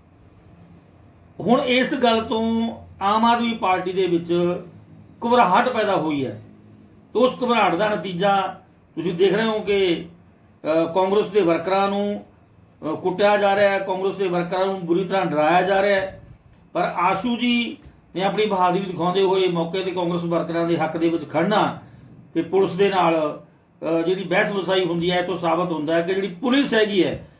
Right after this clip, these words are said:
ਕਿਤੇ ਨਾ ਕਿਤੇ ਉਹ ਭਗਵੰਤ ਮਾਨ ਦੇ ਇਸ਼ਾਰੇ ਤੇ ਆਮ ਆਦਮੀ ਪਾਰਟੀ ਦੇ ਉਮੀਦਵਾਰ ਨੂੰ ਜਿਤਾਉਣ ਲਈ ਹਰ ਪੁੱਠਾ ਸਿੱਧਾ ਜਿਹੜਾ ਕੰਮ ਹੈ ਉਹ,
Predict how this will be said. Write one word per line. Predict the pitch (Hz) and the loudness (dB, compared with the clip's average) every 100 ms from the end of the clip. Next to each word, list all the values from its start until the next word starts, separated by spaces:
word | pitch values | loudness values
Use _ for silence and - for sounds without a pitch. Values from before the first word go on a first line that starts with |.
| _ _ - | _ _ -10
ਕਿਤੇ | 226 247 | -2 2
ਨਾ | 247 | 2
ਕਿਤੇ | 220 208 | 0 2
ਉਹ | 214 202 208 | 2 4 0
ਭਗਵੰਤ | 233 202 196 175 190 | -2 -2 0 0 -2
ਮਾਨ | 196 185 190 | -2 -2 0
ਦੇ | 190 | 0
ਇਸ਼ਾਰੇ | 185 170 170 185 | 0 0 0 0
ਤੇ | 175 175 180 185 | 0 0 0 0
ਆਮ | 180 185 | 0 0
ਆਦਮੀ | 190 180 190 175 | -2 -2 -4 -4
ਪਾਰਟੀ | 170 165 160 185 185 185 175 - _ _ 143 | 0 0 0 -2 -2 -4 -8 -18 _ _ 0
ਦੇ | 185 208 | 2 2
ਉਮੀਦਵਾਰ | 196 214 233 233 226 208 | 0 0 2 4 4 0
ਨੂੰ | 190 185 190 190 - - - | -4 -6 -8 -12 -14 -18 -6
ਜਿਤਾਉਣ | 160 214 233 233 220 | -4 -2 0 2 2
ਲਈ | 202 196 | 2 0
ਹਰ | 143 180 247 254 | 0 2 4 2
ਪੁੱਠਾ | 208 220 214 202 | -2 -2 0 0
ਸਿੱਧਾ | - 208 196 | 0 0 2
ਜਿਹੜਾ | 196 185 | 0 -2
ਕੰਮ | 180 170 170 | 0 -2 0
ਹੈ | |
ਉਹ, | 170 151 180 226 | 0 2 0 -2